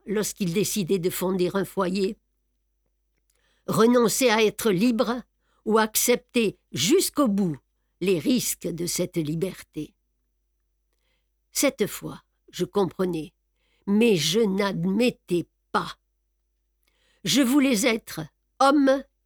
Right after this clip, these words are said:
et libre, mais j'étais effrayée. Je n'osais pas le dire aux sages. Il me fallait encore longuement réfléchir.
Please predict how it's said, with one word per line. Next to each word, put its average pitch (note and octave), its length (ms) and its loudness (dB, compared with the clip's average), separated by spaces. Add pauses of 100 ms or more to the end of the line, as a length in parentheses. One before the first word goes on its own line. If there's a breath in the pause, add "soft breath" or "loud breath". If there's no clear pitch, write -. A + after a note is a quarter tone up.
(240)
et C#4 280 2 (200)
libre, F3+ 520 0 (560)
mais D#3+ 140 -2
j'étais D#3+ 500 0
effrayée. A3 800 -4 (1080)
Je C4 160 0
n'osais A3+ 420 2
pas G#3 280 -2
le G3+ 140 -2
dire F#3 460 -4 (120)
aux G#3 100 -2
sages. F#3+ 680 -6 (600 loud breath)
Il C4+ 160 6
me C4 100 6
fallait A#3+ 320 2
encore G3 500 0 (260 soft breath)
longuement F#3+ 1040 0 (440)
réfléchir. F3 920 -6